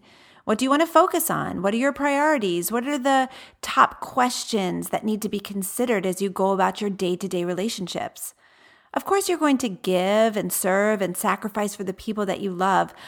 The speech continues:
but a lot of us are giving and serving and <laughs> sacrificing for people that we don't love, just because we feel obligated to do it, just because there's a crisis that's coming up, just for the dopamine rush, or because we get a text notification or a phone call.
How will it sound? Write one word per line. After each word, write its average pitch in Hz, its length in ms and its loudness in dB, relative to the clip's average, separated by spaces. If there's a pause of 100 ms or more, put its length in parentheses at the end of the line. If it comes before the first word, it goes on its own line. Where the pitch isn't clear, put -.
(200)
but 196 120 0
a 180 80 4
lot 175 380 4
of 220 160 0
us 311 280 0
are 190 120 2
giving 185 480 0
and 185 120 -2
serving 180 440 -2
and 185 120 -2
<laughs> - 0 -
sacrificing 202 720 2
for 208 140 0
people 190 320 0
that 180 180 0
we 180 140 -2
don't 180 420 -2
love, - 380 -8 (340)
just 285 200 -2
because 269 240 2
we 254 100 0
feel - 280 2
obligated 208 580 6
to 185 80 -8
do 226 220 0
it, - 260 -2
just 208 240 -6
because 214 640 -2
there's 214 220 0
a 226 40 0
crisis 262 500 0
that's - 220 -8
coming 196 340 -4
up, - 220 -2 (300)
just - 340 -4
for 247 140 2
the 254 100 4
dopamine 233 540 2
rush, 185 280 -4
or 202 40 -6
because 202 340 -2
we 214 120 -2
get 220 220 0
a 233 40 -2
text - 420 -8
notification 190 640 -6
or 180 120 -2
a 185 40 -4
phone 233 280 0
call. - 440 -2